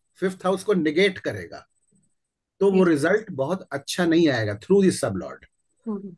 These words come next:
Speaker 1: अब मैं आगे नहीं बढ़ा रहा हूँ, एक ही पर रोक दे रहा हूँ, ठीक है। अब ये तो हो गया, चलिए, Mars as a significator for the fifth house is promising pro-, positive results। Next हम देख लेते हैं, Mars के बाद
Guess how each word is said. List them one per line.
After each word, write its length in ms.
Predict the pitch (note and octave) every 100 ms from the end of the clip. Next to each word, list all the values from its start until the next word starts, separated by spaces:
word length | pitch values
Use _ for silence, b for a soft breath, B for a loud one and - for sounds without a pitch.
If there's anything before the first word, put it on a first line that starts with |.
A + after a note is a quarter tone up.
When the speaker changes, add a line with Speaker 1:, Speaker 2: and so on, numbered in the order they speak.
| _
Speaker 1:
अब 60 | C3+
मैं 100 | D#3+
आगे 220 | E3 F#3
नहीं 100 | G#3+
बढ़ा 180 | G#3 F3
रहा 80 | B2+
हूँ, 140 | A#2+
एक 160 | - F3
ही 100 | G#3+
पर 160 | F3+ C#3
रोक 160 | A#2+
दे 120 | F#2+
रहा 120 | F2 F#2
हूँ, 160 | F#2 _ _ _ _
ठीक 140 | - F#3
है। 200 | A3 - D3
अब 220 | B2+ - _ _ -
ये 120 | E3
तो 80 | G3+
हो 120 | F#3
गया, 140 | F#3+ G#3
चलिए, 420 | F#3+ F3+ C3+ F#2+ _ _ _
Mars 500 | B2+ C#3 F3 G#3+ A3 F#3 -
as 140 | D#3 E3+
a 80 | F#3+ -
significator 720 | D#3+ D3+ D3+ D3 D#3+ D#3+ G3+
for 240 | F#3 D#3 D3+
the 240 | G3+ C4 C4 _ _ _ _ _ -
fifth 200 | F3+ F#3 -
house 280 | F3+ A#3 - - _ _ _ _ -
is 100 | G3
promising 540 | - E3+ D#3+ F#3 G#3+
pro-, 400 | G3 - F3 E3+ E3+
positive 320 | G3+ G3 F3+ D3+
results। 720 | F2 - C3 - - - _ _ _ _ -
Next 360 | D3+ G3 - G#3
हम 160 | G#3
देख 200 | F#3+ F#3
लेते 200 | F#3+ F#3+
हैं, 100 | G3+
Mars 400 | F#3 D#3+ F3 F3
के 100 | -
बाद 360 | E3+ F3+ F#3